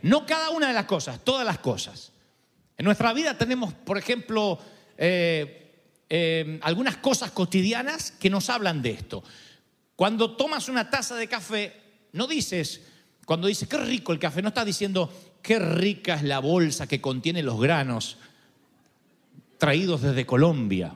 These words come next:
por Ramón Valdés". No dices, "Es que los granos son muy buenos". Tampoco cuando dices, "Qué rico café", no dices, "Qué agua caliente tan sabrosa".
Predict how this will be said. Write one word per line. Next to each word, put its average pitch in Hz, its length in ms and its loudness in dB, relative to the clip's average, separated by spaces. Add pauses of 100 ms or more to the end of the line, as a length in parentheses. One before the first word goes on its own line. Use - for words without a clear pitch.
(160)
por 147 200 6
Ramón 143 320 2
Valdés". 110 560 -2 (2500)
No 220 140 4
dices, 247 580 -2
"Es 160 160 -2
que 208 120 0
los 160 160 4
granos 202 340 2
son 175 200 -2
muy 151 140 4
buenos". 143 600 2
Tampoco 240 400 0 (140)
cuando 202 200 2
dices, 226 180 -4
"Qué 262 80 2
rico 277 240 0
café", 233 240 2
no 220 100 0
dices, 220 300 -2 (320)
"Qué 208 100 4
agua 226 240 2
caliente 175 460 0
tan 165 220 -2
sabrosa". 131 640 2